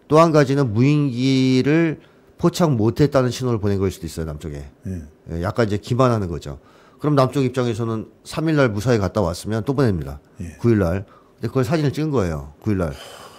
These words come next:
Speaker 1: 그리고 구 일 날도 돌아왔을 가능성이 있어요, 무인기가 무사히.
Speaker 2: 예, 예.
Speaker 1: 그러면 십 일 날 한 번 더 보내는 거죠.
Speaker 2: 예.
Speaker 1: 이제 맞들려서.
Speaker 2: 예.
Speaker 1: 근데 십 일 날 그거를 제가 볼 때는 기다리고 있다가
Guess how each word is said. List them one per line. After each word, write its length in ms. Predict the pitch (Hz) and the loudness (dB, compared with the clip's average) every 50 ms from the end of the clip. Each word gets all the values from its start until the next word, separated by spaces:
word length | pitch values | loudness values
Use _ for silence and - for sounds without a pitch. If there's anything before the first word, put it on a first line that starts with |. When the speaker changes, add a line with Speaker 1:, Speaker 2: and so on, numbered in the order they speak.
| - - - - _ _ _ _ _ _ | -20 -20 -20 -20 _ _ _ _ _ _
Speaker 1:
그리고 520 | - 135 143 147 151 180 190 185 190 - - - _ - | 0 2 2 6 8 8 6 6 4 -4 -18 -20 _ -2
구 160 | - 135 151 | 4 6 8
일 100 | 170 180 | 8 8
날도 220 | 180 175 151 156 147 | 8 6 6 4 2
돌아왔을 420 | - 107 104 117 117 107 - 107 | 2 4 4 4 4 4 2 0
가능성이 280 | 107 101 92 80 73 78 | -2 0 0 -2 -4 -8
있어요, 200 | - - 82 78 | -8 -6 -6 -4
무인기가 300 | 82 85 85 78 80 76 | -4 -6 -6 -4 -6 -8
무사히. 600 | 78 85 - 87 80 82 76 76 78 78 76 - | -8 -6 -6 -6 -4 -4 -6 -6 -6 -8 -6 -4
Speaker 2:
예, 40 | 117 117 | -4 -2
예. 340 | 110 101 90 85 87 113 151 | -2 -2 -4 -6 -8 -8 0
Speaker 1:
그러면 280 | - 139 151 147 143 139 | 2 4 4 4 4 2
십 200 | 139 - 151 147 | 0 -2 -2 0
일 60 | 156 | 2
날 80 | 147 135 | 2 2
한 80 | 156 | 2
번 100 | 156 151 | 2 0
더 100 | - 95 | 0 2
보내는 260 | 90 107 120 120 110 90 | 2 4 4 2 2 0
거죠. 380 | 85 76 71 73 69 69 76 76 85 90 | -2 -4 -6 -8 -10 -12 -14 -16 -8 -4
Speaker 2:
예. 160 | 120 110 87 71 | -4 -4 -4 -4
Speaker 1:
이제 80 | 82 92 | -6 -4
맞들려서. 640 | 90 95 - 117 107 95 85 76 80 82 82 90 98 _ - 110 | -4 -4 -2 -2 -2 -2 -2 -4 -6 -6 -8 -8 -10 _ -8 -8
Speaker 2:
예. 120 | 104 85 73 73 - _ _ _ - | -8 -8 -8 -14 -20 _ _ _ 0
Speaker 1:
근데 540 | 139 139 127 143 151 147 147 147 - - - | 0 2 2 4 6 6 6 6 2 -2 -8
십 220 | - - - 117 147 | -14 -12 -6 -2 0
일 100 | 147 143 | 2 4
날 180 | 139 131 127 110 | 4 4 4 2
그거를 380 | 113 113 107 110 113 120 117 98 | 0 0 0 2 2 0 -2 -2
제가 240 | - 98 98 98 | -2 -2 0 0
볼 120 | 92 95 90 | 0 -2 -2
때는 220 | - 98 92 95 | -2 -4 -6 -6
기다리고 380 | 92 - 107 113 107 104 95 87 | -6 -2 0 2 2 2 0 0
있다가 460 | 82 - 80 78 87 110 110 87 - | -4 -4 -6 -2 0 0 0 0 -2